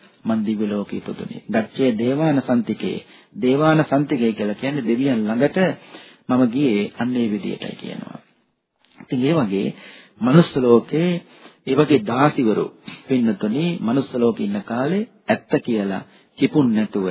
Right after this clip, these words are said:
තියෙන දේ පුංචි වශයෙන් හරි තවත් කෙනෙකුට දීලා ඒ ඇත්ත දිව්‍ය ලෝකෙ ඉපදුනා. ඒ වගේම බුදුරජාන් වහන්සේ කසී භාරද්වාජ සූත්‍රයේදී දේශනා කරනවා කසී භාරද්වාජ කියන බ්‍රාහ්මණයාට,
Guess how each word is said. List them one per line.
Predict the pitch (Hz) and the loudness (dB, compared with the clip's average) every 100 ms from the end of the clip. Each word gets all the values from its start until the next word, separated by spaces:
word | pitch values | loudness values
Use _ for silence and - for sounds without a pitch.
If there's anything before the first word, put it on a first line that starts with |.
| 104 - _ _ | -6 -12 _ _
තියෙන | 143 151 151 | 0 2 4
දේ | 131 131 | 4 2
පුංචි | - 135 143 | 4 2 2
වශයෙන් | 123 117 123 117 | 0 2 0 0
හරි | 113 | -2
තවත් | 110 113 123 | -2 0 0
කෙනෙකුට | - 113 104 101 | 0 -2 0 -4
දීලා | 101 107 95 95 - - _ | -2 -2 -2 -6 -10 -20 _
ඒ | 117 | -4
ඇත්ත | 113 - 127 | -4 -4 -6
දිව්‍ය | 117 117 | -4 -4
ලෝකෙ | 110 104 - | -4 -6 -8
ඉපදුනා. | - 90 90 - - _ _ - - - | -10 -12 -10 -12 -16 _ _ -20 -20 -16
ඒ | - 139 | -2 4
වගේම | 160 180 196 | 6 8 6
බුදුරජාන් | 170 175 160 156 147 | 6 4 4 4 4
වහන්සේ | 131 131 127 120 110 151 151 - - - - | 2 0 0 -2 0 0 -2 -8 -20 -20 -8
කසී | - 131 170 170 | 0 4 6 6
භාරද්වාජ | 143 143 139 123 117 120 127 | 6 4 2 0 -2 -2 -4
සූත්‍රයේදී | - 120 - 107 95 - 82 - _ _ _ _ _ _ - | -2 -4 -2 -4 -4 -6 -14 -14 _ _ _ _ _ _ 0
දේශනා | 135 147 151 135 127 | 4 4 2 0 0
කරනවා | 117 113 120 147 175 165 | 0 0 0 -2 -2 -4
කසී | - 120 143 | -4 -2 0
භාරද්වාජ | 127 113 127 143 120 131 127 120 | 0 0 2 0 2 0 0 0
කියන | 120 117 | -2 -2
බ්‍රාහ්මණයාට, | 101 107 120 - 107 104 101 95 | -2 -2 -4 -2 -2 -2 -2 -2